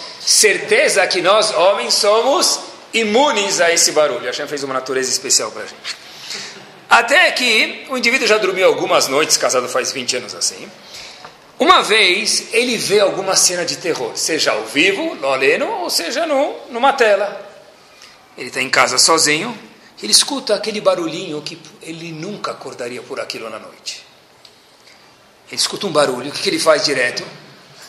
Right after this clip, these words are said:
"Peraí, deve ser que talvez tenha alguém aqui em casa." Então, se ele for corajoso,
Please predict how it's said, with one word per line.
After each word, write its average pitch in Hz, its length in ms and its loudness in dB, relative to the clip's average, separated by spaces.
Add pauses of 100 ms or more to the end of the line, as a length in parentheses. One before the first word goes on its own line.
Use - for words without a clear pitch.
(120)
"Peraí, 214 540 2 (540)
deve 247 340 2
ser 185 600 -4 (640)
que - 680 2 (880)
talvez - 340 -6
tenha 143 120 -10
alguém 135 180 -10
aqui 151 140 -12
em 143 40 -12
casa." 175 400 -4 (1200)
Então, 131 320 -12
se - 180 -2
ele 226 100 -4
for 147 240 -2
corajoso, 139 1040 -2